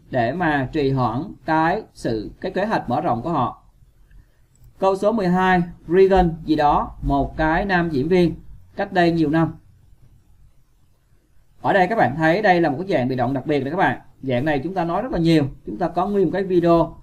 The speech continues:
nói về cách viết câu, à, bị động dạng đặc biệt được tổng hợp từ các đề thi chuyên Anh. Thì ở đây các bạn có chữ ago.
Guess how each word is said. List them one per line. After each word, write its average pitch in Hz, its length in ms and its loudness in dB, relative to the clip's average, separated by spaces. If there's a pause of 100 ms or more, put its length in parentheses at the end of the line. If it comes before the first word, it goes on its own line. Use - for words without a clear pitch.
(280)
nói 160 240 0
về 151 280 -2 (140)
cách 196 140 -4 (140)
viết 202 320 -2
câu, 165 380 2 (800)
à, 139 180 -2
bị 135 160 0
động 135 220 0
dạng 127 160 -4
đặc 127 140 -6
biệt 135 280 0
được 143 140 -6
tổng 127 140 -6
hợp 160 240 -2
từ 135 60 -8
các - 160 -6
đề 143 120 -4
thi 156 200 -4
chuyên 170 300 6 (640)
Anh. 165 240 -2 (880)
Thì 233 140 2
ở - 140 0
đây 190 220 6
các 226 100 -6
bạn 139 260 2 (140)
có 202 100 -4
chữ 180 120 -4
ago. 165 400 4